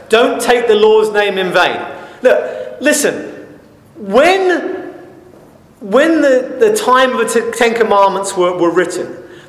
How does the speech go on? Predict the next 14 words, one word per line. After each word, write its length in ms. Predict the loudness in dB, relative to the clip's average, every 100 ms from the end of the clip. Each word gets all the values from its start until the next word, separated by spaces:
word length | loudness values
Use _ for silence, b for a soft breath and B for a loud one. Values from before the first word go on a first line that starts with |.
| 2
there 200 | 2 4
wasn't, 360 | 2 2 2 0
as 200 | -2 0
far 320 | 2 4 4
as 80 | 0
we 180 | 0 0
know, 260 | 2 2 0
a 120 | -2
massive 420 | -2 -2 -6 -2
problem 380 | 2 2 2 0
amongst 400 | 0 0 -2 -6
the 80 | -6
Jewish 300 | -2 0 -2
community 720 | -4 -4 -4 -4 -8 -8